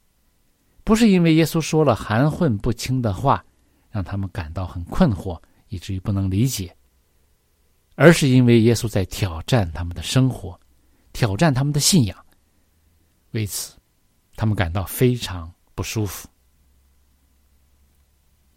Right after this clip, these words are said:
在约翰福音第六章的最后部分，我们可以看到对耶稣这番话的三种不同的反应。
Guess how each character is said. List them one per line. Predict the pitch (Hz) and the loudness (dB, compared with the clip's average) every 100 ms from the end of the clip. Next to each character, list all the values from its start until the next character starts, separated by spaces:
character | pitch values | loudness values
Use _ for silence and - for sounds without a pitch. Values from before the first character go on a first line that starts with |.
| _ _ _ _ _ _ _ _ _ _ _ _ _ _ _ - | _ _ _ _ _ _ _ _ _ _ _ _ _ _ _ 0
在 | 143 131 127 | 4 6 8
约 | 156 | 6
翰 | 156 | 6
福 | 117 | 4
音 | 139 143 | 2 4
第 | 147 | 4
六 | 139 | 6
章 | 131 123 | 6 4
的 | 113 104 | 2 0
最 | - | 0
后 | 147 170 | 2 2
部 | 101 90 | 0 -4
分， | - 85 - _ _ _ _ _ _ | -8 -12 -16 _ _ _ _ _ _
我 | 120 | 0
们 | 131 | 2
可 | 139 | 2
以 | 143 | 2
看 | - 139 | 2 0
到 | 110 107 101 | 2 2 2
对 | 113 101 | 0 2
耶 | 123 | 0
稣 | 117 - 127 127 120 - _ _ _ | -2 -2 2 2 0 -8 _ _ _
这 | - 113 | -6 -4
番 | - 113 | -2 -4
话 | - 120 92 | -2 -2 -2
的 | 92 | -10
三 | - 113 104 | -6 -4 -4
种 | 101 82 - | -6 -10 -6
不 | - | -6
同 | - - 95 110 | -6 -8 -4 -2
的 | 120 | -4
反 | - 101 101 | -6 -12 -10
应。 | 110 110 | -6 -6